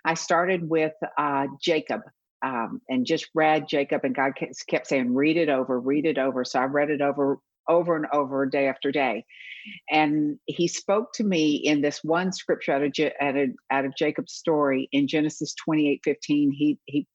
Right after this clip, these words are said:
he told Jacob that, "I will protect you and I will fulfill the promises I've given to you." And that really just, it was, like, seared on my heart. And then I went on to read,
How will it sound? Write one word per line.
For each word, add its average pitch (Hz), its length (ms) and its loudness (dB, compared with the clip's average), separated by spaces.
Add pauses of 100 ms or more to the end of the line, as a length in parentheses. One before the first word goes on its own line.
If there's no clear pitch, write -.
(140)
he 165 180 -2 (160)
told 202 400 2 (220)
Jacob 156 400 -2 (960)
that, 139 320 2 (100)
"I 151 140 4
will 151 160 -2
protect 220 680 -4
you 214 340 2 (680)
and 151 260 2
I 156 140 2
will 151 260 2
fulfill 175 520 0
the 185 120 -4
promises 147 580 -2
I've 120 160 -4
given 107 280 -6
to - 160 -12
you." - 240 -12 (120)
And 147 220 2
that 190 300 4
really 196 320 2
just, - 400 -4 (440)
it 160 60 4
was, 156 180 -2
like, 151 160 -2
seared 196 640 0
on 147 160 -2
my 131 260 0
heart. 110 380 -2 (880)
And 151 320 4 (220)
then 196 480 2
I 175 80 2
went 170 240 0
on 165 220 2
to 170 120 -2
read, 156 560 2